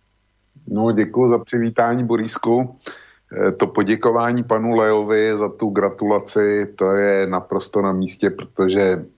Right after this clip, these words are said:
vzpomněl si to, on nezapomněl na to, nevím, kde to zjistil, kdy máš narozeniny, a byla to jeho iniciativa, takže to je pln-, e, plně na místě. Pan Leo,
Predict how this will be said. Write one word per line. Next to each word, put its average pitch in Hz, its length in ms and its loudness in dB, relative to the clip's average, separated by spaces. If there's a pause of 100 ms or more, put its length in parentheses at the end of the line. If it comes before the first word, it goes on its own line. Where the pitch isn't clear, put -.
(200)
vzpomněl 90 580 0
si 101 240 -2
to, - 180 0 (460)
on 101 400 0
nezapomněl 95 640 0
na 92 100 0
to, 92 360 0
nevím, 92 280 0
kde 92 140 2
to 95 160 0
zjistil, 87 560 -2
kdy 87 160 0
máš 95 260 -2
narozeniny, 92 760 0 (680)
a - 20 0
byla 82 220 2
to 98 180 0
jeho 90 260 2
iniciativa, 85 680 -2
takže 80 300 -6
to 87 140 0
je 85 80 2
pln-, 85 360 0 (280)
e, 80 40 0
plně 90 340 0
na 87 80 0
místě. 85 480 0
Pan 90 260 -2
Leo, 85 400 2